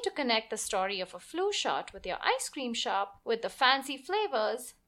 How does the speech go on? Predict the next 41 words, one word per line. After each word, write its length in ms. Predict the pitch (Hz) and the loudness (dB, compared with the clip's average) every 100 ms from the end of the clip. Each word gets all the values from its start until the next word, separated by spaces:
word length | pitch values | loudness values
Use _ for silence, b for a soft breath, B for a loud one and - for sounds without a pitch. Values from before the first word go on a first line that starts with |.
| _ | _
is 200 | 233 240 | -6 -4
to 120 | - | -4
link 380 | 240 247 311 311 | -4 -2 -4 0
it 140 | 254 233 | -2 -2
with 140 | 226 | -4
the 120 | 226 | -2
idea 400 | 196 202 196 185 | -2 -4 -2 -2
of 260 | - 202 - | -2 -4 -6
rewards. 920 | 196 196 175 156 101 - - - - - _ 202 | -10 -10 -4 0 0 0 -6 -10 -12 -14 _ -6
Vanilla 420 | 269 349 403 403 | 0 4 6 6
is 100 | 359 | 6
ordinary, 560 | 262 247 247 196 107 98 | 8 8 8 2 -2 -4
your 140 | - | -8
story 340 | - 170 156 - | -8 -8 -10 -12
says. 300 | - 180 190 | -12 -12 -6
Vanilla 340 | 269 294 294 | -2 4 4
is 140 | 269 | 4
boring. 580 | 180 180 175 170 - - - b b b b | -2 -4 -2 -2 -4 -10 -20 b b b b
The 100 | 262 | 0
kind 300 | 262 294 320 | 6 8 8
of 80 | 311 | 6
ice 240 | 220 214 | 6 4
cream 280 | - 247 233 | 0 -2 0
you 100 | 220 | 0
serve 400 | 214 208 180 185 | -2 -2 -2 -2
is 240 | - 202 202 | -4 -6 -2
reward 600 | 214 190 202 202 202 196 | -2 0 4 6 6 4
ice 300 | 120 92 - | 0 -2 -6
cream. 440 | - - - - - | -12 -16 -20 -20 -10
It's 180 | 226 - | -6 -2
the 80 | |
kind 260 | 247 254 285 | 4 6 8
of 80 | 285 | 6
ice 280 | 220 214 - | 6 4 0
cream 320 | 240 233 269 | -4 -2 0
that'll 240 | 247 254 | 0 0
make 240 | 226 175 214 | -2 -4 -4
your 100 | 208 - | -6 -4
kid 260 | 180 170 - | -2 -2 -6
stop 440 | - - 208 208 | -10 -4 -6 -6
crying. 600 | - 320 370 359 123 165 | -6 -2 2 2 -2 -6